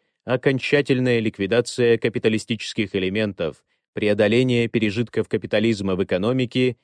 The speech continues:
и сознании людей, завершение реконструкции всего народного хозяйства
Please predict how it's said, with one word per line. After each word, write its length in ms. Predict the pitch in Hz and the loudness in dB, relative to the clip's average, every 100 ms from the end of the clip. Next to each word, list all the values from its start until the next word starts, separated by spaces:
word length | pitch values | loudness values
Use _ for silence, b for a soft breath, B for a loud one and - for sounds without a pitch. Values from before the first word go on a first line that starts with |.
| _ | _
и 100 | 143 | -6
сознании 720 | 123 113 92 101 104 104 101 95 | -2 -2 -2 0 0 2 0 0
людей, 560 | 98 92 90 76 - _ _ _ - | -2 -2 -4 -4 -12 _ _ _ -14
завершение 840 | 82 110 110 - 135 139 131 123 | -6 -2 -2 -2 -2 0 0 0
реконструкции 840 | 117 101 95 - 127 - 131 123 | -2 -4 -6 -6 -6 -6 -4 -2
всего 380 | - 101 92 120 | -2 -6 -2 0
народного 500 | 117 113 107 101 98 | 2 0 0 0 0
хозяйства 720 | 98 85 104 117 - 120 117 | -2 -2 -2 -2 -2 -2 -2